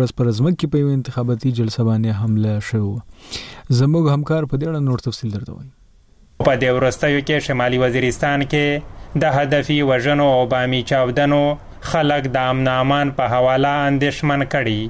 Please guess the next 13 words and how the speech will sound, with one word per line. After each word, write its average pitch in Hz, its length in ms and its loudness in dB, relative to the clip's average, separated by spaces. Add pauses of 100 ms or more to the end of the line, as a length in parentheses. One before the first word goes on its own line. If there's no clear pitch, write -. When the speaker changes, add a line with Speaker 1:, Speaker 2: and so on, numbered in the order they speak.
(340)
Speaker 2:
چې 143 240 2
په 131 180 2
پایله 147 280 2 (100)
کې 147 220 0
د 127 160 2
ځایي 127 240 2 (100)
ولس 135 320 2 (100)
په 123 120 2
وینا 131 300 2 (560)
انتخابي 147 640 0 (140)
پروسه 131 400 2 (160)
هم 147 240 2
اغیزمنه 143 500 0